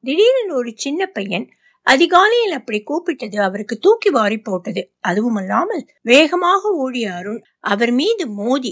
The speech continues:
அவர் கையில் இருந்த காஃபி கோப்பையை கீழே தட்டிவிட்டான். டேவிடுக்கு வந்ததே கோபம். "யார் இந்த சிறுவன்? இவனை யார் இங்கே விட்டது?" என்று சத்தம் போட்டார்.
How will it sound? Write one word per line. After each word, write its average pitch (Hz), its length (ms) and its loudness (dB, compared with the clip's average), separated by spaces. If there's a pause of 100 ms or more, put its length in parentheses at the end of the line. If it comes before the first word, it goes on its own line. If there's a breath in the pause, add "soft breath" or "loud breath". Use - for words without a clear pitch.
(140)
அவர் 214 260 -4
கையில் 349 380 2
இருந்த 247 300 -6
காஃபி 330 460 2
கோப்பையை 202 500 -4
கீழே 262 440 -2
தட்டிவிட்டான். 180 720 -6 (140)
டேவிடுக்கு 247 640 0
வந்ததே 214 480 0 (160)
கோபம். 240 460 -2 (640)
"யார் 202 360 2
இந்த 254 280 0
சிறுவன்? 220 400 -4 (380)
இவனை 196 240 -4
யார் 226 300 0
இங்கே 240 260 -2
விட்டது?" 196 400 -4 (500)
என்று 262 240 -4
சத்தம் 349 480 -4
போட்டார். 185 460 -6